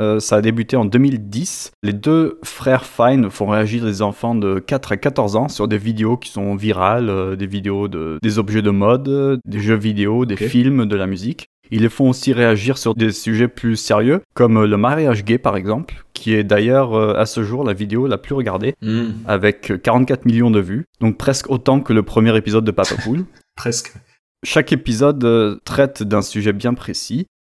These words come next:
Speaker 1: Et dans un premier temps, les enfants donc réagissent à la vidéo en question ou, euh, écoutent, euh, la musique
Speaker 2: Mhm.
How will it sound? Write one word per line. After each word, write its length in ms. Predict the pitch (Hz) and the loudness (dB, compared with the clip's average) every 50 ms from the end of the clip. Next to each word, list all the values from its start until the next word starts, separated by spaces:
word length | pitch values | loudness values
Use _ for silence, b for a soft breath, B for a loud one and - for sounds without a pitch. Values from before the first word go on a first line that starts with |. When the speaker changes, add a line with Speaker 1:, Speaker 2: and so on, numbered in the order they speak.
| _ _ _ | _ _ _
Speaker 1:
Et 100 | - - | 0 2
dans 220 | - 117 113 107 - | 2 2 2 2 2
un 80 | - | 0
premier 260 | 117 - 131 123 120 | 0 2 2 2 2
temps, 160 | 113 - 135 135 | 2 2 2 2
les 180 | 117 110 98 | 2 2 2
enfants 380 | 107 107 107 - - 117 113 107 | 2 0 0 0 0 0 2 2
donc 220 | 98 104 101 - - | 0 -2 -2 -2 -4
réagissent 600 | 104 95 101 107 110 110 104 127 127 - - - | -2 0 2 2 2 4 2 2 0 0 -2 -2
à 100 | - 104 90 | -2 -2 0
la 100 | 95 107 | -2 0
vidéo 240 | 98 113 113 117 113 | 0 2 4 4 4
en 120 | 110 110 | 4 2
question 680 | 107 - 95 87 - - - 131 131 143 147 147 147 139 | 0 -4 -8 -10 -10 -6 0 2 4 4 4 4 2 2
ou, 240 | 113 107 107 101 | 2 0 0 0
euh, 180 | 101 101 95 98 | 0 0 -2 -2
écoutent, 400 | - 107 - - 117 107 - - | -4 -6 -4 -4 -4 -4 -4 -4
euh, 200 | 87 87 90 85 - | -4 -2 -2 -4 -2
la 120 | - 110 107 | 0 2 4
musique 480 | 104 101 98 110 151 185 - - - 101 | 4 4 2 0 0 -2 -2 -6 -8 -6
Speaker 2:
Mhm. 160 | 95 101 - | -6 -6 -8